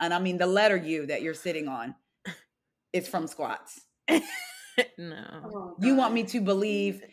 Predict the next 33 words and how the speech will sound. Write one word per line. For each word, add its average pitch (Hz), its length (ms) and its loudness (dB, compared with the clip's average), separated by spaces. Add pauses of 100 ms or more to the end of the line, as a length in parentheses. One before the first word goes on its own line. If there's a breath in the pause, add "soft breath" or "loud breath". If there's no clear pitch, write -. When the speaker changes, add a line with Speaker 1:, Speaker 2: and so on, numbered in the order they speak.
(100)
Speaker 2:
<laughs> - 200 -10
Speaker 1:
and, 311 180 6
and 320 160 4
even 392 320 6
the 349 80 8
braided 233 480 4
hair, 208 320 2
braiding 226 380 2
your 196 160 0
own 180 200 0
hair 202 220 2
is 170 80 -2
something 170 400 -4
different. 165 380 -2 (160 loud breath)
Speaker 2:
<laughs> - 160 -20
Speaker 1:
But 226 220 6
you're 311 100 4
not 294 200 6
gonna 269 160 0
tell 285 300 6
me, 185 440 0 (220)
I 220 100 -8
sound 185 180 -2
like 160 120 -4
Shakur, 175 240 -4
but 185 160 -4
you're 277 120 4
not 254 180 6
gonna 233 160 2
tell 269 180 10
me, 254 140 4
bro, 185 560 6 (260)
Speaker 2:
Yeah. 302 320 6